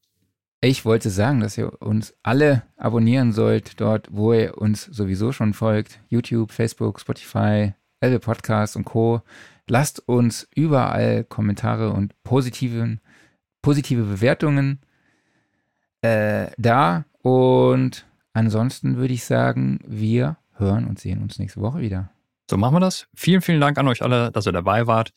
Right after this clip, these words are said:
Speaker 2: Vielen, vielen Dank an Thomas, dass er dabei war. Vielen Dank an mich. N-, hab ich gerade ernsthaft mich gesagt? Ich habe mich gesagt.
Speaker 1: Viel
Speaker 2: Ich wollte Marc sagen, aber es ist ein mich
Speaker 1: <laughs>
Speaker 2: rausgekommen.
Speaker 1: Vielen
Speaker 2: Vielleicht finde ich mich
Speaker 1: Dank
Speaker 2: toll
Speaker 1: an
Speaker 2: heute. Ich weiß es nicht, aber
Speaker 1: Vielen
Speaker 2: nein.
Speaker 1: Dank an mich.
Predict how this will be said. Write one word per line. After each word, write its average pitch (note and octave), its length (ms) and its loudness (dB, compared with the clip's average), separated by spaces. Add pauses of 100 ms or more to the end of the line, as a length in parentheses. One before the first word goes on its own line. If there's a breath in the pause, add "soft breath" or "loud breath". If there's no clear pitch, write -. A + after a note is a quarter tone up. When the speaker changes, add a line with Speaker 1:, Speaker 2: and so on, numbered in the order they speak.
(300 soft breath)
Speaker 2:
Vielen, G2+ 220 0
vielen G2 160 0
Dank F#2 140 -2
an F2+ 180 -2
Thomas, F#3 480 2
dass D#3+ 120 0
er D3+ 80 2
dabei C#3 300 2
war. C3 180 0
Vielen A2+ 220 0
Dank G2 200 0
an F#2+ 260 0
mich. D3 300 2 (460)
N-, B2+ 180 0 (100)
hab A2+ 260 -2
ich - 60 -2
gerade F#2+ 200 -2
ernsthaft A2 340 0
mich A2+ 160 4
gesagt? F#2+ 300 0
Ich - 60 0
habe G#2 140 2
mich A#2 220 2
gesagt. G2 240 2
Speaker 1:
Viel B2+ 80 2
Speaker 2:
Ich A#2 80 0
wollte A2 180 4
Marc A2+ 280 4
sagen, F2+ 360 0
aber A#2 220 0
es - 80 -4
ist B2+ 100 -2
ein B2+ 160 4
mich C#3 200 4
Speaker 1:
<laughs> - 20 2
Speaker 2:
rausgekommen. - 420 2
Speaker 1:
Vielen - 140 4
Speaker 2:
Vielleicht - 100 2
finde E3 160 4
ich - 60 0
mich D3+ 120 2
Speaker 1:
Dank - 140 6
Speaker 2:
toll C#3+ 100 6
Speaker 1:
an G#2 60 4
Speaker 2:
heute. F#2+ 220 2
Ich G#2 100 -4
weiß D3+ 180 4
es F#2 140 -8
nicht, - 200 -2
aber A#2+ 200 4
Speaker 1:
Vielen A#2+ 60 2
Speaker 2:
nein. B2 240 6
Speaker 1:
Dank B2+ 220 4
an A#2 160 4
mich. C3 340 0